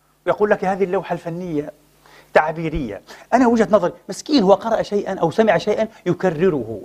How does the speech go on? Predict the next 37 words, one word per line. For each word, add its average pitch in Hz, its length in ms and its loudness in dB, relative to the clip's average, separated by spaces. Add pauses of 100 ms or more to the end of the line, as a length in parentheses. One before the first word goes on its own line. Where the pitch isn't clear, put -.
إيش - 140 0
وجهة 208 180 -4
نظرك؟ 117 240 -6 (100)
إيش 180 100 -4
عرفك 233 280 0
أنت؟ 226 260 -2 (840)
يكرر 254 420 2 (240)
نفس 320 280 0
الشيء 214 280 0
في - 100 -4
الدين، 165 360 -4
في 175 100 -4
الاجتماع، 175 520 2
في - 60 -16
السياسة. 165 480 -2
يسمع 127 560 -4 (960)
لقاء 180 320 4
في 147 120 -8
تلفزيون، 160 540 0
يقرأ، 196 240 0 (260)
يعود 208 260 4
ك-، - 200 -14
كأنه 185 240 4
هذا 175 100 8
رأيه 175 160 2
السياسي 151 500 2
هو، 120 180 -4
يعني. - 260 -16 (380)
هو 160 80 8
الآن 185 340 4
قاعد 170 180 6
يقيم 180 420 2
الأوضاع 156 320 6
السياسية. 135 460 -2
مسكين 208 520 -6
يا 123 140 -2
رجل. 139 180 -2